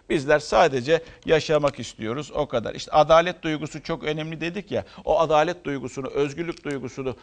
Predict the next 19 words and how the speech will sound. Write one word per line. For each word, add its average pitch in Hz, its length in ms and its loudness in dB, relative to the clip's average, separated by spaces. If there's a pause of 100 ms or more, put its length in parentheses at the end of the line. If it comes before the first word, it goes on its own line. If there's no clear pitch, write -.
(140)
Ali 151 240 0
Bey 120 180 2 (240)
siz - 380 -6 (260)
geliştirin, 139 560 2
tesis 139 440 -2
edin. 104 280 -4 (260)
Ahmet 131 400 -2
Bey 110 160 2
siz - 360 -4
tesis 147 420 0
edin, 117 260 -2
herkes 156 440 -2
tesis 120 300 -6
etsin 113 280 -8
aslına 113 360 -4
bakacak 113 440 -10
olursanız. 110 520 -10 (420)
Şimdi, 170 280 -2 (280)
e, 175 460 8